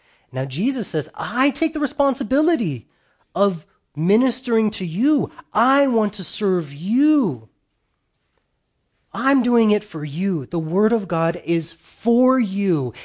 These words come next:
It is not a task you need to accomplish. It is not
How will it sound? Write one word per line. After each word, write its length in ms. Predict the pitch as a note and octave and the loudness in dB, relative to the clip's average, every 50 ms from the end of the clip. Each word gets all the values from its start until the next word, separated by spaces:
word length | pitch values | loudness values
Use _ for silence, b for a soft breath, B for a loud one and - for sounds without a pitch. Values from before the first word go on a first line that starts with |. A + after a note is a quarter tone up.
| B B | B B
It 140 | - G3 G3+ | 0 0 2
is 160 | B3 A#3 G3 | 2 0 0
not 300 | A3+ A3+ A3+ A#3 A3+ - b b b b | 2 2 2 2 0 -2 b b b b
a 100 | E3+ F#3 | -4 -4
task 640 | - - - - - A#3+ A#3+ A#3 G#3+ - - - | -4 -6 -6 -2 0 0 0 0 -2 -8 -8 -6
you 100 | G#3 G3+ | -4 0
need 180 | G3+ G3 F#3+ F#3+ | 0 0 0 0
to 100 | F#3 F3+ | 0 -2
accomplish. 560 | F3 - - G#3 G#3 G#3 A3 G#3+ G#3+ - B B B B | -2 -2 -2 -2 0 0 -2 -2 -4 -4 B B B B
It 160 | - F#3+ G3 G3+ | 0 2 4 4
is 220 | G3+ F#3+ C#3+ F3+ | 4 2 0 0
not 320 | F#3+ F#3 F3 F3 E3 - | 2 2 2 2 0 -4